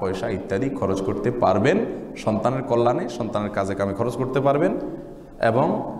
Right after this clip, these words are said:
আহ, নিজেদের যদি অন্য কোনো উপায়ে, চলার কোনো উপায় না থাকে, ভরণ পোষণের ব্যবস্থা না থাকে, নিরুপায় হয়,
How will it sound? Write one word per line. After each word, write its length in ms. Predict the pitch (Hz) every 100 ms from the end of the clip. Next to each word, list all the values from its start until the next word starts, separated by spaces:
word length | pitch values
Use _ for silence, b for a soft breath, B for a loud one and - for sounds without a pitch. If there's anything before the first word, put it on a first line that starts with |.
| -
আহ, 380 | - 85 76 -
নিজেদের 460 | 127 151 185 208 190
যদি 200 | 202 190
অন্য 300 | 151 151 143
কোনো 240 | 147 185
উপায়ে, 340 | 165 - 135 127
চলার 260 | 135 131 120
কোনো 200 | 131 143
উপায় 220 | - 120
না 160 | 104 104
থাকে, 360 | 120 104 101
ভরণ 260 | 92 113 113
পোষণের 300 | 117 - 113
ব্যবস্থা 300 | 104 104 107
না 140 | 107 98
থাকে, 420 | - 101 98 92
নিরুপায় 480 | 110 135 143 143 117
হয়, 180 | 117